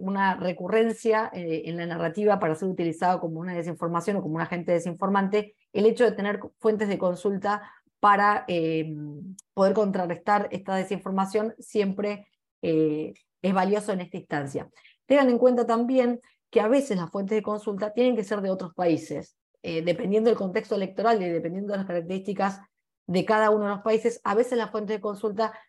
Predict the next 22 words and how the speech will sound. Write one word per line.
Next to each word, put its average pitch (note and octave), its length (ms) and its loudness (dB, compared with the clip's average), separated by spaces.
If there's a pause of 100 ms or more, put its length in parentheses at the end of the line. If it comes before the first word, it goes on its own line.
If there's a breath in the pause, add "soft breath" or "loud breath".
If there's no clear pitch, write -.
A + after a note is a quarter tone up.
(120)
también, G#3 520 4 (400 loud breath)
eh, E3+ 280 0
pueden G#3 380 4
ser G3 360 -4
de F3+ 160 -4
otros F#3 240 -4
países, F#3+ 320 -2
pueden F#3+ 240 -4
ser G3 220 -2
expertos G3+ 420 -2
de G3 60 4
otros F#3+ 240 0
países G3+ 320 -2
que - 120 -2
tienen G3 260 0
otras F#3+ 220 -2
miradas F#3 320 -2
también F3+ 460 -2 (260 soft breath)
respecto F#3+ 520 0
del E3+ 200 4
propio F3+ 420 -2
sistema, E3 720 -4